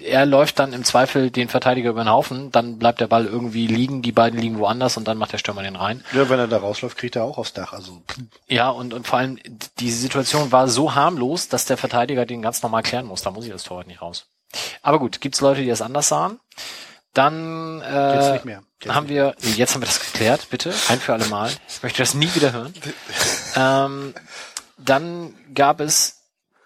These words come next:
Speaker 1: mehrere Chancen wieder für uns. Wir waren auch wieder gut im Spiel drin, aber sechzig macht das zwei zu null. Ähm, es gab eine Szene von Lennart T, wo er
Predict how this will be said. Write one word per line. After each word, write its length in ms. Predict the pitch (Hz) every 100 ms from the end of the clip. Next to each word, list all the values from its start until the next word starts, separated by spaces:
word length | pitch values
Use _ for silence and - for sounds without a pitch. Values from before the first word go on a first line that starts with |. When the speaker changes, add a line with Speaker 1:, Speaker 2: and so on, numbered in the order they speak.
| _ _ _ _
Speaker 1:
mehrere 420 | 123 135 131 120
Chancen 400 | 120 143 165 -
wieder 140 | 139 123
für 100 | 127
uns. 340 | 175 208 208 135
Wir 120 | 123
waren 180 | 123 123
auch 100 | 117
wieder 140 | 117
gut 180 | 110 131
im 80 | 120
Spiel 260 | - 120
drin, 400 | 113 123 156 165 -
aber 340 | 120 127 131
sechzig 380 | 120 120 - 117
macht 200 | 117 -
das 140 | -
zwei 160 | - 120
zu 160 | 143 170
null. 340 | 151 151 160 - - - - _ _ _
Ähm, 440 | 127 123 123 110 _ _ _
es 160 | -
gab 300 | - 123 - _ _
eine 220 | 113 113
Szene 320 | 110 135 131
von 360 | 120 123 117 110
Lennart 460 | 117 113 113 -
T, 380 | - 180 202 240 _ _
wo 140 | 131
er 380 | 127 127 127 127